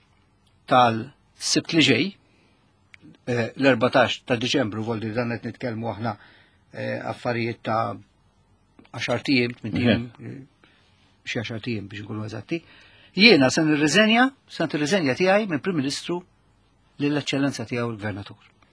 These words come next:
Speaker 2: Jiġifieri hawnhekk mhux il-wilhom idejhom, it-tnejn u saqajhom.
Speaker 1: U, u nagħtih il-parir qal biex jappunta bħala Prim Ministru, eh, il-bniedem li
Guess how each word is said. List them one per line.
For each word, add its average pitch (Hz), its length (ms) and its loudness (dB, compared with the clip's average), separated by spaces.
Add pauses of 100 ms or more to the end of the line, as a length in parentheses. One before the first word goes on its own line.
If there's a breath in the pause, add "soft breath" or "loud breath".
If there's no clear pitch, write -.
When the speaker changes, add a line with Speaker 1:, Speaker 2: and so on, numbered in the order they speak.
(120)
Speaker 2:
Jiġifieri 98 420 0
hawnhekk 104 260 4
mhux 143 180 2
il-wilhom 95 400 0
idejhom, 123 480 0 (180)
it-tnejn 135 560 4
u 120 40 2
saqajhom. 117 540 0 (300 soft breath)
Speaker 1:
U, 151 60 0 (200)
u 185 240 6
nagħtih 180 280 6
il-parir 185 440 6
qal 208 240 6
biex 170 320 -2 (240)
jappunta 151 480 0
bħala 127 260 -2
Prim 220 140 0
Ministru, 202 500 0 (680)
eh, 143 360 2 (280)
il-bniedem 156 680 2 (380)
li 127 280 -4